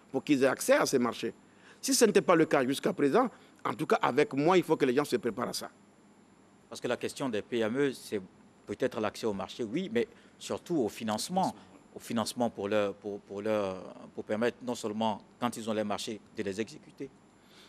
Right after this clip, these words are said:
Speaker 1: Bien entendu. Mais c'est tout ce mécanisme que j'ai indiqué.
Speaker 2: Mais le fonds pour
Speaker 1: C'est
Speaker 2: les, le
Speaker 1: quoi,
Speaker 2: fonds,
Speaker 1: le,
Speaker 2: c'est
Speaker 1: le
Speaker 2: pour les P M E, c'est pour tout le secteur privé.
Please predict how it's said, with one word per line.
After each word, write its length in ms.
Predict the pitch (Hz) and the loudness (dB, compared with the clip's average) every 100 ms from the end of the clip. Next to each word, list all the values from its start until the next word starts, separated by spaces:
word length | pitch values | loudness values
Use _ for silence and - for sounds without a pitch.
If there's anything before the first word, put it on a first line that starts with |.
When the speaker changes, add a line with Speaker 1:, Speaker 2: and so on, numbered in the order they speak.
| - - | -20 -10
Speaker 1:
Bien 120 | 110 | -6
entendu. 400 | 117 175 151 139 151 - _ _ - _ _ _ _ _ - - - | 2 2 4 0 -4 -20 _ _ -20 _ _ _ _ _ -20 -20 -12
Mais 120 | 107 | -10
c'est 180 | - 104 | -8 -8
tout 100 | - | -4
ce 100 | 139 | 0
mécanisme 400 | 120 120 135 151 | 0 0 0 0
que 100 | 139 | 0
j'ai 160 | 127 127 | 2 2
indiqué. 460 | 127 131 - 131 - - _ _ - _ - _ _ _ - - - | 2 -2 -2 -4 -4 -14 _ _ -20 _ -20 _ _ _ -20 -20 -6
Speaker 2:
Mais 80 | 120 | -4
le 60 | |
fonds 200 | 131 165 | -2 -2
pour 140 | 156 135 | 0 2
Speaker 1:
C'est 60 | 123 | 2
Speaker 2:
les, 40 | |
le 40 | 117 | 4
Speaker 1:
quoi, 180 | 170 | 6
Speaker 2:
fonds, 80 | 143 | 6
Speaker 1:
le, 60 | 165 | 2
Speaker 2:
c'est 180 | - 139 | 2 2
Speaker 1:
le 60 | |
Speaker 2:
pour 100 | 185 | 4
les 120 | 175 | 4
P 100 | - | 6
M 220 | 185 165 214 | 6 6 4
E, 140 | 240 | 0
c'est 220 | 220 165 | 0 -2
pour 160 | 156 156 | -2 -2
tout 120 | - | -2
le 40 | |
secteur 320 | 156 151 - 156 | 0 -2 0 -2
privé. 440 | 151 151 190 208 | -2 0 0 0